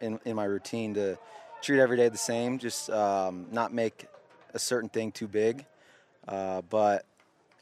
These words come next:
no, I, I definitely think that, um, it's time for me to start showing what I can do and, um,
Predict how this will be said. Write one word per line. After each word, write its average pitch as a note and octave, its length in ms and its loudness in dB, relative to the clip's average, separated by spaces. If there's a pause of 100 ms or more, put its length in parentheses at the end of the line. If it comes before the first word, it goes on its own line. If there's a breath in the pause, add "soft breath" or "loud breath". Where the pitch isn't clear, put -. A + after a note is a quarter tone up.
no, C#3 180 0
I, A#2 280 6
I A#2+ 40 2
definitely B2 420 2
think A#2+ 320 -4
that, A2+ 400 4
um, G2 540 -6 (300)
it's A2 140 -8
time A#2 200 -2
for A2 100 -12
me A2 120 -4
to G2+ 60 -6
start - 240 -4
showing G2+ 400 -8
what G#2 160 -2
I F#2+ 60 -2
can G2 160 -10
do F#2+ 280 -6 (180)
and, F#2 340 -8
um, F2 500 -6